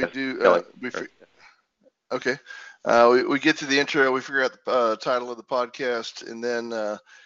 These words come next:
Speaker 1: and then we say, uh, uh, today we're, uh,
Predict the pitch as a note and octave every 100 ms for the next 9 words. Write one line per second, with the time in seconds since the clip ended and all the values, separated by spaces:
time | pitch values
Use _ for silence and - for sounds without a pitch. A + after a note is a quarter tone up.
0 | _ - A#2+ A#2+ B2 A#2 A2 - A#2+ A#2
1 | A2+ A2 G#2+ G#2+ G#2+ G#2+ - G#2+ G#2 -
2 | B2 B2+ B2+ B2 A2+ G#2+ G#2+ - - _
3 | _ _ A#2 G#2+ G2+ G2+